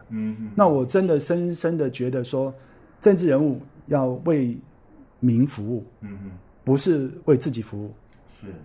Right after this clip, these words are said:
Speaker 2: 我想要帮助我们台商，帮助我们台湾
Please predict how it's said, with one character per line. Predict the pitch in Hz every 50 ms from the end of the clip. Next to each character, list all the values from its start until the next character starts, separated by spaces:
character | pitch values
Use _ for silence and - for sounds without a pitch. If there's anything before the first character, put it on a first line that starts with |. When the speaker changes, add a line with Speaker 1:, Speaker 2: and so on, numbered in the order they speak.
| -
Speaker 2:
我 | - 156
想 | 170 - 170 151 147 135 139 147 - - - - _ - - _ _ _ -
要 | 190 196 175
帮 | 156 - 190 190
助 | 190 190 175
我 | 131
们 | 131
台 | 123 - 123 113 117
商， | 117 135 123 120 120 127 127 - _ _ _ _ _ -
帮 | 175 175 175
助 | 170 190 165
我 | 131
们 | 120 127 - 135
台 | 131 - 127
湾 | 135 147 147 151 160